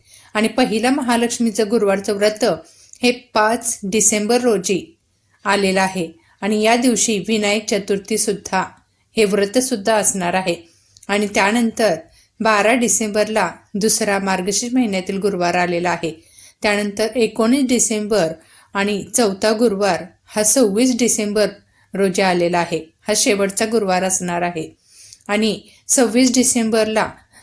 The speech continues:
दोन हजार चोवीस, हा सव्वीस डिसेंबर दोन हजार चोवीसला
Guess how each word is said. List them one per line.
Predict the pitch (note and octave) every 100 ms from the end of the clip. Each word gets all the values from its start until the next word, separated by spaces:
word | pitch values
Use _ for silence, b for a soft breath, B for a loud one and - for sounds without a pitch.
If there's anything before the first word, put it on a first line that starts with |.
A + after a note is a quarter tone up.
| b _ G#3
दोन | A#3+ A#3+
हजार | A3+ G#3+ A3+
चोवीस, | B3 G#3+ F3+ D#3+ -
हा | - G#3
सव्वीस | - A3 F#3+ A#3 A3
डिसेंबर | A#3 A3+ G#3 A3
दोन | G#3+ A3 A3 G#3+
हजार | A#3+ B3
चोवीसला | B3 B3 G3 G3+ G#3+ G#3+